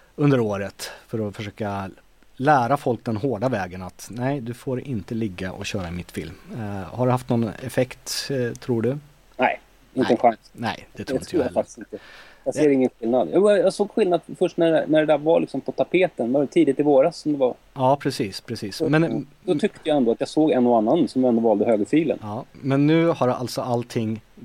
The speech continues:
Speaker 1: gått tillbaka till det normala och då kvalificerar sig det, den som en regel som svenska bilister vägrar lära sig.
Speaker 2: Ja. Du, vi går till punkt två nu då.
Speaker 1: Ja.
Speaker 2: Rena snurren står det som rubrik där. Vad
Speaker 1: Mm,
Speaker 2: handlar
Speaker 1: vad,
Speaker 2: det om?
Speaker 1: vad,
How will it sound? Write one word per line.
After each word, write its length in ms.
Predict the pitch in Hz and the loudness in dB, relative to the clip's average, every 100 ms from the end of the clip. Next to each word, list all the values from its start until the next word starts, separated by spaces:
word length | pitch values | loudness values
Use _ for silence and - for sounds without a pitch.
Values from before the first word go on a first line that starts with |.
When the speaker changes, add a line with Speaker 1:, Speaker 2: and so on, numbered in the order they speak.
| 101 | -10
Speaker 1:
gått 520 | 117 113 - - - - | -8 -8 -10 -20 -18 -10
tillbaka 360 | 110 139 151 | -2 -2 0
till 120 | 147 | 0
det 60 | 151 | 2
normala 720 | 143 139 127 123 123 123 127 | 2 4 4 4 4 2 0
och 220 | 123 120 - _ | -8 -14 -16 _
då 140 | 135 | -6
kvalificerar 800 | 123 135 120 - 117 - 135 135 | -2 -2 -2 -6 -8 0 4 4
sig 200 | 117 120 | 4 0
det, 180 | 113 107 - | 0 -2 -4
den 240 | 123 117 | -4 -4
som 280 | - 110 104 147 | -4 -6 -6 -4
en 300 | 143 135 123 | -2 0 0
regel 440 | 117 110 110 110 | -2 -2 -6 -8
som 280 | - 104 98 | -8 -8 -8
svenska 420 | - 135 104 107 | -2 -2 -2 -8
bilister 440 | 101 98 - 90 82 | -8 -8 -10 -14 -8
vägrar 520 | 123 127 82 82 73 - | -2 -2 -4 -8 -10 -12
lära 360 | 104 113 92 98 | -6 -4 -4 -6
sig. 240 | - 78 - - - - - | -6 -8 -14 -20 -20 -10 2
Speaker 2:
Ja. 200 | 139 - _ _ _ | 2 2 _ _ _
Du, 140 | - 185 | 0 4
vi 100 | 190 | 4
går 120 | 202 | 2
till 120 | - | 2
punkt 220 | 196 175 | 0 2
två 140 | 190 131 | 2 2
nu 140 | 117 | 0
då. 120 | 92 | -2
Speaker 1:
Ja. 220 | 120 160 190 - - - | 0 0 -2 -12 -20 -14
Speaker 2:
Rena 520 | 190 180 131 135 160 | -6 -2 0 0 -2
snurren 640 | - - 165 254 320 - 120 | -4 -2 0 0 0 -2 -2
står 180 | 117 | -2
det 60 | 107 | -4
som 140 | 110 | -2
rubrik 360 | 101 98 82 - | -4 -4 -6 -8
där. 140 | 64 - - - | -10 -10 -18 -2
Vad 140 | 139 | 2
Speaker 1:
Mm, 60 | 170 | 4
Speaker 2:
handlar 200 | 165 139 | 4 4
Speaker 1:
vad, 200 | 170 - | 0 0
Speaker 2:
det 40 | |
om? 60 | |
Speaker 1:
vad, 100 | 135 | -2